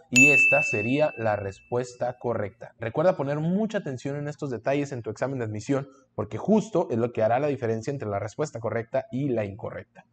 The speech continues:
Espero que te haya quedado muy claro. Estos fueron los cinco reactivos de la competencia quince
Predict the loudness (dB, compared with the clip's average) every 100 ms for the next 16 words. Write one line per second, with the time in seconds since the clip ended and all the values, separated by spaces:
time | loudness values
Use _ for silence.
0 | _ _ _ -6 4 4 4 0 4 4
1 | 4 2 0 4 4 2 -4 -6 -2 -2
2 | -2 -4 -4 -6 -4 -2 -2 -2 0 2
3 | 2 -2 -4 -4 -8 -4 -4 -4 -6 -4
4 | -4 -4 -6